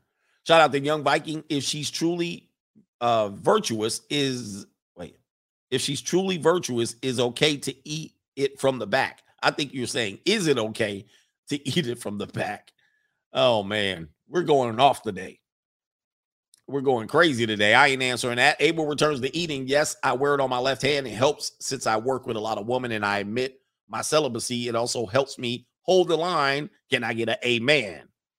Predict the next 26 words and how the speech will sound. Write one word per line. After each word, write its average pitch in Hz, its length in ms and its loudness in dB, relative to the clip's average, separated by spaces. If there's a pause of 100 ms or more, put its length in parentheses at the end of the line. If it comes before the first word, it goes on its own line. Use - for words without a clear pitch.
(1200)
Indeed, 117 400 0
man. 101 380 -4 (100)
Uh, 107 240 0
well, 147 140 2
that's - 200 2
good. 175 280 0
Uh, 110 280 0
some, 156 320 -4
some 156 200 2
women 143 240 -2
will 131 140 0
see 143 160 -2
that 120 200 0
as 110 140 0
a 92 60 -10
challenge 113 480 0
too. 135 200 0 (120)
<laughs> - 180 -10
All 143 60 2
right, 123 160 -4
they 131 100 0
will 120 120 -4
see 135 140 -6
that 113 160 0
as, 110 140 -4
"Oh," 135 300 0